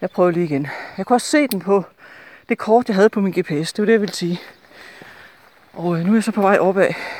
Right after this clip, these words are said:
en lille bitte, øh, men god grusvej her, eller grussti, spor, øh, med forskellige py, det varme, der stedmer til hovedet.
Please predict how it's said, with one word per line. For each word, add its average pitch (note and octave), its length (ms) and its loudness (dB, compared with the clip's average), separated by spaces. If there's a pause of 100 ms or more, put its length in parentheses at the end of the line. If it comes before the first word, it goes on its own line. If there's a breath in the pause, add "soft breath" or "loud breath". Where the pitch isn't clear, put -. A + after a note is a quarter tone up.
en F#3+ 140 -2
lille A#3+ 240 4
bitte, G#3+ 320 2 (840 loud breath)
øh, F3 300 0
men E3 160 -2
god C#4 300 2 (1200 loud breath)
grusvej A3 520 0
her, F3 240 -2
eller D3 160 -4
grussti, - 800 -4 (360 loud breath)
spor, G#3 400 0 (800 loud breath)
øh, D#3+ 520 -6
med E3+ 260 -4 (160)
forskellige F3+ 720 -2 (1900 loud breath)
py, - 120 -6
det C#3+ 280 -2
varme, C#3+ 260 0
der D#3 100 0
stedmer D#3+ 500 -2
til D#3 120 -2
hovedet. E3 400 2